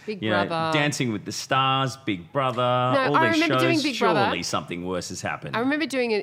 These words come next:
Speaker 1: exit interview on, on stage, the Big Brother, talking to, you know, whoever it was that had been evicted from the house, and behind them is a camera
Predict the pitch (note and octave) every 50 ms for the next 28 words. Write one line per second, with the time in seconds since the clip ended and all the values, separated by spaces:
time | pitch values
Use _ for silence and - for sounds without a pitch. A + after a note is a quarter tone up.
0 | - - G#3+ G#3 G#3+ A3 F#3+ - G#3 G#3+ G3 A3 F#3 G3 F3+ F3 - - C3+ -
1 | - F3+ F#3+ G3 - - G3+ B3 C4 - - A3 F3+ F#3+ A3 G#3+ - - - -
2 | - - - A3+ G#3+ - - - - A#3 F#3 - G3+ F#3 E3+ F3 E3+ - - -
3 | A3+ B3+ B3 A#3+ C4 C4+ - - A3 G#3 F#3+ F#3+ - - - - _ - D#3 C3
4 | - - - - F#3 F3 D#3+ D3+ D#3 D#3 - - D#3+ E3 G#3+ G3+ G3 F#3+ G3+ -
5 | F3+ E3+ E3 E3 E3+ - G3 E3 D#3 F#3 E3 - D#3+ D3+ D3+ D3+ E3 - - F#3
6 | D#3+ - E3+ D#3 D3 C#3+ D3+ C#3+ C#3 C#3 D3 - - - B2+ D3+ D#3+ F#3 F3+ E3+
7 | G3 G3 G3+ G#3 F#3+ F#3 F3 D#3+ D3+ E3 - - - D#3 D#3 D3+ D3+ D3+ C#3+ C#3